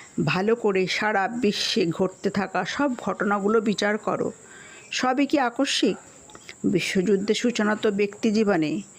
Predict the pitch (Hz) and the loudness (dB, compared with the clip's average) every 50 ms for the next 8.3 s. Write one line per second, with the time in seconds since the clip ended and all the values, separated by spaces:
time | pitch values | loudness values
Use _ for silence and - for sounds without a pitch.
0 | - - - - 202 185 196 185 170 165 202 196 175 190 185 170 190 202 214 202 | -20 -14 -4 -2 0 2 2 0 0 2 2 2 2 2 2 4 4 4 2 2
1 | 165 - - 185 185 196 190 175 - 190 185 180 190 - 196 196 185 190 - - | 0 -2 -2 -2 0 0 0 2 2 2 2 0 0 2 2 2 2 0 0 0
2 | 196 202 202 202 - 214 208 202 185 202 185 180 - 175 185 196 196 196 190 196 | 2 2 0 0 0 2 2 2 2 2 0 0 0 0 0 0 0 2 2 0
3 | 202 202 202 190 - 202 202 202 196 - - 202 190 202 208 208 208 220 214 214 | 2 0 0 0 0 0 0 0 0 0 0 2 2 2 2 0 0 -2 0 0
4 | 233 285 381 - - - - - - - - - - - - 175 170 - - - | 0 0 -2 -4 -12 -18 -18 -18 -18 -20 -20 -20 -8 -4 -2 -2 -2 -2 -4 -2
5 | 262 277 294 220 185 - - 180 165 160 160 - 185 165 - - - 190 180 233 | 2 2 2 2 0 -2 -4 -4 -2 -2 0 0 0 0 0 -2 0 0 0 0
6 | - 190 185 175 - - - - 226 214 202 180 - - 160 156 160 160 160 - | 2 0 0 0 -4 -4 -2 -2 0 0 -2 -2 -2 -2 0 2 2 2 2 0
7 | - - - - - - - - - - - - - - - 156 151 165 175 180 | -2 -4 -6 -12 -18 -20 -20 -20 -20 -20 -14 -8 -6 -2 0 2 4 4 4 4
8 | 196 214 214 190 180 180 | 2 2 2 0 0 -2